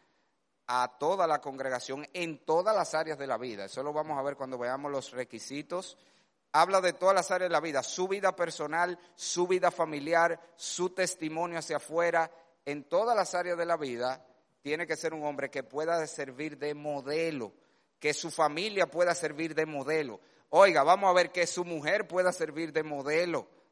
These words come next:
a las demás hermanas de la iglesia, que sus hijos puedan servir de modelo a las demás. Es verdad que eso le pone un peso grandísimo a los hijos de los pastores, pero es una realidad bíblica,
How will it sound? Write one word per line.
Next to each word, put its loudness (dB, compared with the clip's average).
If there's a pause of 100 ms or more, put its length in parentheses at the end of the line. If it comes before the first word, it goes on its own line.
a -4
las -2
demás -4
hermanas -6
de -6
la -4
iglesia, -6 (260)
que 4
sus -4
hijos 6
puedan 6
servir 2
de 4
modelo 2 (280)
a -2
las 2
demás. -2
Es 0
verdad 4
que 0
eso -2
le -2
pone -2
un -6
peso -4
grandísimo -6
a -4
los -4
hijos -8
de -6
los -8
pastores, -8
pero -2
es -4
una -6
realidad -4
bíblica, -10